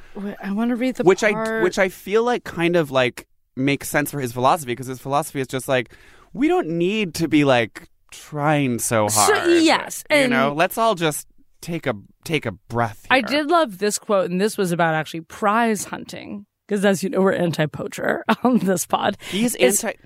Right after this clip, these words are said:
Speaker 2: yeah.
Speaker 1: is he said, "Oh, like, do you think you're so noble because you killed a giraffe?" And then says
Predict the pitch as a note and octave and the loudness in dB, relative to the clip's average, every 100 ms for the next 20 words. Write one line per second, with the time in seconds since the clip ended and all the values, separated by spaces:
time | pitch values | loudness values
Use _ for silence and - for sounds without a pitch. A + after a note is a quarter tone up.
0 | - E3+ G3+ F3+ A#2+ - C#4 - C4+ - | -14 -6 -4 0 0 2 2 4 2 4
1 | B3 A3 G#3+ - D4 C#4 A#3+ A3 - A3+ | 2 2 0 0 2 4 2 -2 0 2
2 | G3 F3+ - F#3+ A3 G3 A3+ G#3 A3 - | 0 0 -8 -4 -2 0 -2 0 -2 2
3 | G3+ F#3+ F#3 F3 F#3+ F3+ G3+ E3 D#3 - | 4 4 4 4 2 2 -2 -2 -4 -10
4 | - G3+ F3+ E3+ D#3+ D#3+ D3+ D#3 A3 - | -2 2 2 2 2 4 4 0 -4 -6
5 | F3+ F3 E3 F3 E3+ D3+ D3 | -2 0 0 2 2 0 -6